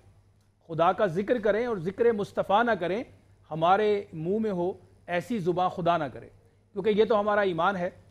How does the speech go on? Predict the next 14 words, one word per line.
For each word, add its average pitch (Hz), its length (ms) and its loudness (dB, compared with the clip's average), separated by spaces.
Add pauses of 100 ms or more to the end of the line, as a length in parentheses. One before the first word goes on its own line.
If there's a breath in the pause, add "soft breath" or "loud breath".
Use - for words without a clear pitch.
(360)
کہ 175 60 -6
اللہ 185 320 2
نے 185 120 -4 (680)
اپنے 165 220 -10
پیارے 170 280 0
محبوب 160 400 -4
سرکار 147 380 -2
دو 143 160 -4
عالم 143 280 0
نور 139 260 -4
مجسم 143 420 -8
حضرت 143 240 -6
محمد 160 340 -8
مصطفیٰ 156 500 0